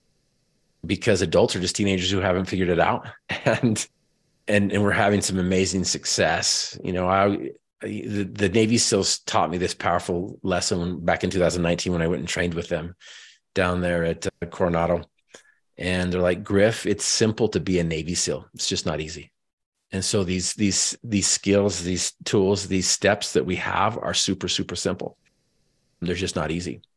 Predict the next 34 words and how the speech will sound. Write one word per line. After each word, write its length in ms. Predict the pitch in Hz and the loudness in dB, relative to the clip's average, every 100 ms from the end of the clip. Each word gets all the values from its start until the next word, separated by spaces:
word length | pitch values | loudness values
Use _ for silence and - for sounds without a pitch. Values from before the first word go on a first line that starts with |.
| - - - _ - | -20 -20 -20 _ -18
But 340 | 87 98 85 - _ _ _ _ - | -2 0 0 -6 _ _ _ _ -14
the, 320 | 113 107 98 | -4 -4 -4
the 120 | 104 | -4
importance 460 | 92 - 104 95 - | -6 2 4 4 0
is, 200 | 92 90 | 0 0
is, 240 | 92 87 | -2 -4
is 160 | - 92 | -2 -2
to 140 | - 90 | 0 0
really 340 | 87 101 92 | 2 2 2
identify 680 | 87 87 98 98 - 98 110 | 2 0 0 0 2 4 4
and 260 | 71 92 | 2 2
know 160 | 92 95 | 4 4
what 260 | 92 90 | 4 2
those 180 | - 85 | 2 0
steps 300 | - 90 - | 2 0 2
are. 340 | 85 87 - - - - _ | 2 2 -2 -8 -20 -20 _
And, 220 | 101 98 | -4 -4
and 220 | 101 107 101 | -2 -2 -2
so 280 | - 98 | 4 4
instead 240 | 92 - 110 | 4 4 2
of 100 | 80 | 2
guessing, 460 | 98 90 - 73 - - _ _ _ - | 0 2 0 -4 -8 -20 _ _ _ -8
instead 180 | - 113 | 0 0
of 120 | 80 | 0
guessing, 600 | 95 90 - 110 110 98 | -2 0 0 0 0 -2
you 80 | 107 | -2
know, 140 | 90 | 0
we 240 | 95 95 - | -2 -2 0
actually 360 | 101 - 95 | 0 0 -2
know 280 | 92 92 92 | 0 0 0
what's 240 | 80 76 | -2 -4
happening. 500 | - 90 - 82 80 - - - - | -4 -6 -6 -8 -8 -14 -20 -20 -10
We 140 | 98 95 | -4 0
know 480 | 92 92 92 92 | 2 2 2 0